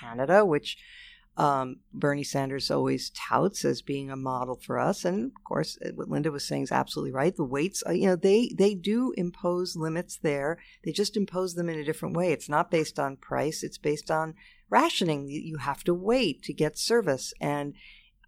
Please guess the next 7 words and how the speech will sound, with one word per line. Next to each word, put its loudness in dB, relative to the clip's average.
arguably, 4
if, -2
if -2
Canada 2
did 4
not 2
have -2